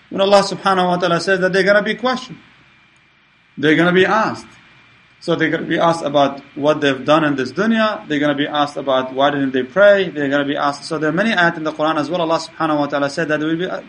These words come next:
there will be questions. "مَا سَلَكَكُمْ فِي سَقَرَ؟ قَالَ لَمْ نَكُ مِنَ الْمُصَلِّينَ." What ha-, what have brought you here to Jahannam? They said, "Would not pray," and so on. So they're gonna be questioned and asked. So what's the meaning of this ayah when Allah subhanahu wa ta'ala says,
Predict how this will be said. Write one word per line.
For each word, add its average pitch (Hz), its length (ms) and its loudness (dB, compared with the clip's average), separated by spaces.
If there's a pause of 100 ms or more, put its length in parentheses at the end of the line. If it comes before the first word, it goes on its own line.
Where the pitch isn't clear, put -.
there 156 100 -4
will 170 40 0
be 180 120 -4
questions. 233 380 -4
"مَا 165 160 2
سَلَكَكُمْ 160 500 -2
فِي 160 100 -4
سَقَرَ؟ 208 440 -2 (520)
قَالَ 180 200 6
لَمْ 170 240 0
نَكُ - 20 -10
مِنَ 160 180 -4
الْمُصَلِّينَ." 156 600 -2
What 170 180 0
ha-, 170 160 -6 (160)
what 175 140 2
have 175 140 4
brought 185 260 4
you 175 60 2
here 180 100 2
to 170 100 -4
Jahannam? 185 540 2
They 165 80 -4
said, 165 160 -6
"Would 160 120 -6
not 160 220 -4
pray," 208 180 2
and 165 140 -2
so 170 120 -4
on. 143 80 -4
So 185 160 0
they're 202 100 0
gonna 262 180 4
be 214 120 -4
questioned 160 340 -8
and 123 80 -12
asked. 107 220 -12 (340)
So 190 160 -2
what's 269 180 4
the 233 100 2
meaning 233 280 2
of 165 100 0
this 156 260 -4
ayah 160 340 4 (200)
when 156 140 0
Allah 185 240 2
subhanahu 170 400 -2
wa 156 80 0
ta'ala 143 180 -2
says, 156 320 -2